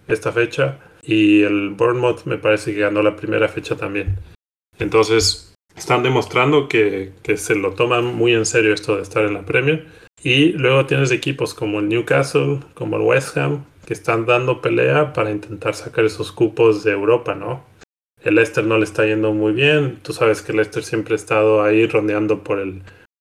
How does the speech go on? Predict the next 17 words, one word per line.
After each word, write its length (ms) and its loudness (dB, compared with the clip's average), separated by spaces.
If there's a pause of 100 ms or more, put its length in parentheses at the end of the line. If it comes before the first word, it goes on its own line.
por 180 -4
el 140 -6
quinto, 420 0
sexto 340 -2
lugar, 560 2
cuarto 320 -4
lugar. 400 -2 (560)
Em, 720 -2 (260)
y 180 2
esta 400 2
temporada 400 2
le 80 0
está 200 -2
yendo 300 0
muy 180 -2
mal. 320 0
Entonces, 560 -2